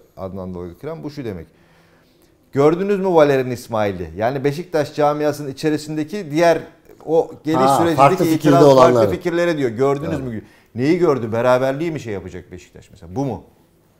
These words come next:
Speaker 2: Bravo.
Speaker 1: Neyi gördü ki mesela?
Speaker 2: Evet.
Speaker 1: Trabzonspor'la berabere kalmışsın. Vay, gör-, neyi gördü mü mesela? İkincisi, Valerian İsmail, velev ki Trabzonspor orada dört gol attı. Müthiş bir oyunla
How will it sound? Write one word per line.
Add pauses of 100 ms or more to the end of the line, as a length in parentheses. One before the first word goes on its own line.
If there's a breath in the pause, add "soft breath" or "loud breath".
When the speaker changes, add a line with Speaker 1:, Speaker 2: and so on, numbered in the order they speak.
(200)
Speaker 2:
Bravo.
Speaker 1:
Neyi
gördü
ki
mesela? (380)
Speaker 2:
Evet.
Speaker 1:
Trabzonspor'la
berabere
kalmışsın. (680 soft breath)
Vay,
gör-, (180)
neyi
gördü
mü
mesela?
İkincisi,
Valerian
İsmail, (520)
velev
ki
Trabzonspor
orada
dört
gol
attı. (300)
Müthiş
bir
oyunla